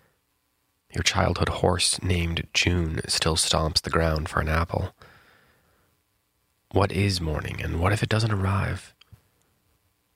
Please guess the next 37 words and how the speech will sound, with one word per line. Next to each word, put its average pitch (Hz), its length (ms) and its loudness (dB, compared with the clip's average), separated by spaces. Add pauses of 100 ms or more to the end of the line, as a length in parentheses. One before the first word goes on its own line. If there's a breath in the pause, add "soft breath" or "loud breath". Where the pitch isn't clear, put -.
(760)
One 90 160 4
morning, 85 300 2
Mother 87 180 4
dropped 87 260 2
an 87 80 0
egg 87 220 4
and 85 80 2
asked 87 300 2
me 90 100 2
if 90 140 -2
God 87 240 2
was 87 140 0
the - 100 -6
same 90 300 0
species - 440 0
as 82 160 0
we 87 160 2
are. 85 240 0 (1600 soft breath)
A - 20 0
smear 90 380 2
of 85 100 -2
light 87 300 2
at 78 120 -4
five 85 540 2
A 87 260 0
M, 82 380 0 (340 loud breath)
sound 87 380 4
of 82 120 0
Weber's 85 420 4
sheep - 380 0
flock 82 360 0
and 90 140 0
sandhill 87 500 2
cranes 87 320 2
across 90 360 0
the 82 80 -2
road, 87 340 2